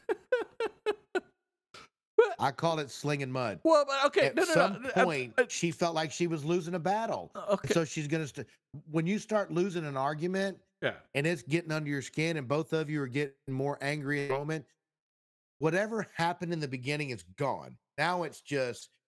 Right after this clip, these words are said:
Speaker 2: "Remember when you did this back in nineteen whatever,
Speaker 1: Right.
Speaker 2: nineteen ninety-three when we were such and such, we're such an idiot," and then that's when the mud slinging goes.
Speaker 1: Okay,
Speaker 2: It's
Speaker 1: so
Speaker 2: just reaching for
Speaker 1: sh-
Speaker 2: something because I wanna be right,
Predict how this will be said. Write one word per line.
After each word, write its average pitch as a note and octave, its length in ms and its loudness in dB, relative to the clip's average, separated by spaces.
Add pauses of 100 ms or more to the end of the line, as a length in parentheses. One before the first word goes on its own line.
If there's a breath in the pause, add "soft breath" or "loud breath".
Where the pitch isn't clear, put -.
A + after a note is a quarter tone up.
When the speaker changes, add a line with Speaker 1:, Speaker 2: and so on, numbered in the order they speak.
(140)
Speaker 2:
"Remember E3+ 280 -2
when F#3 160 -2
you E3+ 120 -2
did D#3 260 -2
this D#3 180 -2
back D3 300 -4
in C3 100 -6
nineteen C#3+ 560 -4 (280)
whatever, C#3 520 0 (280)
Speaker 1:
Right. A2 200 2 (140)
Speaker 2:
nineteen D3 600 -2 (360)
ninety-three D3+ 840 0 (260 soft breath)
when C3 120 0
we D3+ 120 2
were C#3+ 100 -2
such C#3 280 -2
and B2+ 100 -14
such, C#3+ 460 -2 (260)
we're D#3+ 100 0
such D#3+ 280 0
an D3 120 -6
idiot," D3 380 0
and B2 120 -4
then C3 100 0
that's D3 280 -2
when D#3 120 0
the C3+ 80 -4
mud B2+ 300 -2
slinging G#2+ 360 -4
goes. D#2+ 380 -14 (100)
Speaker 1:
Okay, D#3+ 320 2 (120)
Speaker 2:
It's A#2+ 100 2
Speaker 1:
so F#3+ 60 6
Speaker 2:
just A#2 180 -2
reaching D#3 400 -2
for F3+ 160 -2
Speaker 1:
sh- - 120 0
Speaker 2:
something C#3 400 0
because A#2+ 440 -4 (100)
I C3+ 240 2
wanna D#3+ 300 -4
be D3+ 160 -2
right, B2 420 -2